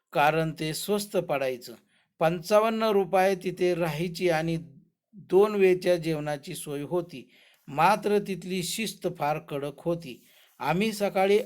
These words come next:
आठ वाजता जेवण करून निघायचो आणि संध्याकाळी परत यायचो. संध्याकाळी सातला दरवाजे बंद व्हायचे. त्यानंतर कुणी महत्त्वाचा निरोप घेऊन आला तरी तो तुमच्यापर्यंत पोहोचणार नाही,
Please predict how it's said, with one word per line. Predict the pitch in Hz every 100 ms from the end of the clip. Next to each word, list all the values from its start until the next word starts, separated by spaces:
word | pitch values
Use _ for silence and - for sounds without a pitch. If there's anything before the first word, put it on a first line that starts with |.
| -
आठ | 147 180 185
वाजता | 202 185 - 208
जेवण | 165 165 165 165 165
करून | 156 156 151
निघायचो | 156 165 180 180 160 147 - _ _
आणि | 143 147 151
संध्याकाळी | - 143 143 151 147 147 151
परत | 143 131 131 139 -
यायचो. | 160 180 165 127 110 _ _ _ -
संध्याकाळी | - 156 156 175 214 202 202 214
सातला | 208 180 160 165 170 185
दरवाजे | 165 156 151 147 147
बंद | 127 165 196 185
व्हायचे. | 156 143 - 135 156 - _ _ _
त्यानंतर | 175 185 196 185 165 196
कुणी | 196 - 170 190
महत्त्वाचा | 185 156 165 175 175 165 160
निरोप | 147 151 151 139
घेऊन | 139 139 147
आला | 143 143 147 143 -
तरी | 165 139 143 _ _ _ _ -
तो | 208 208
तुमच्यापर्यंत | 175 151 190 180 175 156 151 139
पोहोचणार | 151 139 131 131 139 139 143
नाही, | 160 170 139 127